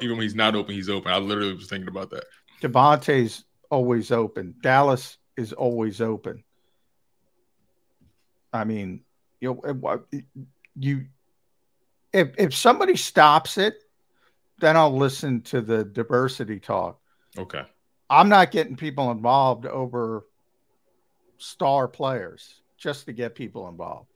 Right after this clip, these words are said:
Speaker 2: Doesn't make sense to me. Doug Peterson, uh, taught me that long ago when he was getting crap over Matt Collins was a starting receiver for that little stretch because of injuries, and he wasn't getting a target.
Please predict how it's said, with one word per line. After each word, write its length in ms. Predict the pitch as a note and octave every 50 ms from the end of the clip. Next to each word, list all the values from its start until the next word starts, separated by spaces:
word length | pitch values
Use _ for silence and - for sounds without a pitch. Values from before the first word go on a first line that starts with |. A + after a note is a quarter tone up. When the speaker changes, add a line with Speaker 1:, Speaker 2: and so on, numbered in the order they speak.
| _ _ _ _ _ _ _ _ _ _ _
Speaker 2:
Doesn't 220 | C#3 C#3 B2+ B2
make 160 | A#2+ G2+ F#2
sense 400 | - - B2+ A#2 G#2+ G2+ - -
to 80 | _ F#2+
me. 100 | G#2+ - - _ _ _ _ _ _ _ _ _
Doug 240 | F#3 F3+ G3 F#3+
Peterson, 560 | - D3+ D3+ D3 C#3 C3+ - C3 A2 G2 G#2+ G#2+ _ _ _ _ _ _ _ _ _ _ _ _ _ _ _ -
uh, 360 | A2+ G#2 G#2 G2 G2+ G2 - - _ _ _ _ _ - _ -
taught 280 | - C#3 B2+ B2 A#2+
me 100 | - A2+
that 300 | A2 G#2+ G#2 G#2+ G#2 - - _ - C#3+
long 300 | C#3 A#2+ A#2+ C3 B2 A#2
ago 340 | G#2+ G#2 G#2+ G#2+ G#2+ G2+ F#2+
when 180 | F2 F2 F#2 F#2+
he 60 | G2
was 140 | G2 - -
getting 400 | - A#2 A2 - G#2+ G#2 G2+ G#2+
crap 460 | _ - - A#2 A2+ A2+ A2+ - -
over 440 | A2+ A2 G#2 G2+ G2+ G2 G2 G#2+ - _ _ _ _ _ _ _ _ _ _ _ _
Matt 260 | B2+ B2 B2 B2 B2
Collins 540 | - C3+ A#2+ A#2 A2+ A#2 A2+ A2 G#2 - -
was 280 | A2+ A2 A2 G2+ G2 A2
a 400 | G#2+ G2+ G2 G2 G2+ G#2 G#2+ _ _ _ _ _ _ _ _ _ _ _ _ _ _ _ _ _ _ _
starting 540 | _ - - - - D#3 C3+ C3+ C3 C3 B2
receiver 580 | A2+ G#2 G2+ - - C3 B2 B2+ B2 B2+ C3 B2+
for 160 | C3 - B2
that 260 | A2+ A#2+ A#2 A#2+ -
little 220 | C3 B2+ A#2+ A#2+ A2+
stretch 560 | - - - C3+ B2 A#2+ A#2+ A#2 A#2 - -
because 320 | - G2 - A#2 G#2 -
of 100 | G#2 G2
injuries, 540 | G#2 A2 A#2 A2+ A2 A2 A2+ A2 G#2+ - -
and 80 | A#2 G#2
he 60 | G2+
wasn't 340 | G2+ A2 A#2+ A2+ - B2 -
getting 260 | A#2+ A#2 A2 - G#2+
a 60 | F2+
target. 640 | - - - - A2 A2 A2 A2+ A2+ A2+ A#2 A2+